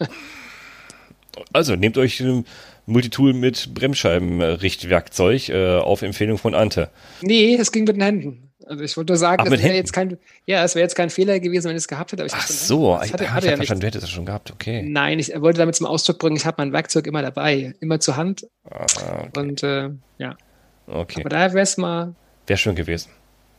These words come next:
Speaker 2: Wär nett gewesen vielleicht,
Speaker 1: Das heißt,
Speaker 2: ja.
Speaker 1: wenn, wenn du jetzt eins hast mit, äh, mit Bremsscheibenrichtwerkzeug, brauchst du es nie mehr. Wahrscheinlich.
Speaker 2: Wahrscheinlich. Wie immer. <laughs>
Speaker 1: Noch jemand gebraucht schon mal Bremsscheibenrichtwerkzeug draußen, Multitool?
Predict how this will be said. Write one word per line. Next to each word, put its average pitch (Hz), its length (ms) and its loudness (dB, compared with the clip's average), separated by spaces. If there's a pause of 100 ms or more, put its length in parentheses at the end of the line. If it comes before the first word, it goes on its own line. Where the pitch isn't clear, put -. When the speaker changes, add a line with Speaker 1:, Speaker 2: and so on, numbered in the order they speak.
(140)
Speaker 2:
Wär 143 140 0
nett 180 220 -2
gewesen 135 320 -6
vielleicht, 117 280 -10
Speaker 1:
Das - 60 2
heißt, 98 120 2
Speaker 2:
ja. - 40 -4
Speaker 1:
wenn, 90 200 2
wenn 90 120 2
du 87 60 2
jetzt 120 160 2
eins 90 240 -2
hast - 360 -2
mit, 98 280 0
äh, 87 240 4
mit 90 180 -2
Bremsscheibenrichtwerkzeug, 95 920 0
brauchst 98 220 0
du 92 60 0
es - 120 -2
nie 98 120 -2
mehr. 85 280 0 (960)
Wahrscheinlich. - 280 -4
Speaker 2:
Wahrscheinlich. 185 480 -2 (840)
Wie 156 140 0
immer. 151 300 -4 (600)
<laughs> - 680 -8
Speaker 1:
Noch 101 120 2
jemand 185 220 4
gebraucht 147 400 2
schon 165 100 -2
mal 202 120 2
Bremsscheibenrichtwerkzeug 143 1000 -2
draußen, 139 380 0
Multitool? 135 560 -2